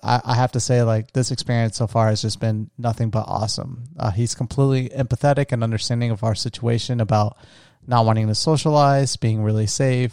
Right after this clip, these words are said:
staying indoors, everything of that nature. We've been bonding a lot as well. We've been doing a lot of things together, which is really great.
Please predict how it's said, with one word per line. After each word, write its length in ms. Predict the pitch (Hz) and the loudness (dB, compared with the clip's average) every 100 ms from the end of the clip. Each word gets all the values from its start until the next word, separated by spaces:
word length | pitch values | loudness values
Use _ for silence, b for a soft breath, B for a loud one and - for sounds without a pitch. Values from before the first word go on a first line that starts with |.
| - | -4
staying 280 | - 110 107 | -2 0 0
indoors, 720 | 107 107 131 135 127 117 - b b b b - | 0 4 6 6 6 2 -4 b b b b 0
everything 320 | 127 123 123 | 2 2 2
of 60 | 117 | 2
that 120 | 113 | 2
nature. 580 | 113 113 - 113 110 110 - _ - | 2 -2 0 0 2 0 -6 _ 0
We've 160 | 120 | 2
been 160 | 127 107 | 2 4
bonding 340 | 113 123 135 | 4 4 2
a 60 | 120 | 0
lot 260 | 117 120 | 2 2
as 220 | 113 110 - | 0 -2 0
well. 240 | 117 120 | 2 2
We've 120 | 117 | 2
been 180 | 117 107 | 0 0
doing 200 | 113 113 | 0 0
a 60 | 110 | 0
lot 160 | 110 | 0
of 80 | 101 | -2
things 260 | 117 113 - | -2 -2 -2
together, 380 | 117 117 113 | -2 0 0
which 160 | 107 110 | 0 0
is 180 | 110 - - | -2 -4 -4
really 220 | 120 113 | 0 0
great. 380 | 113 117 113 | 0 2 2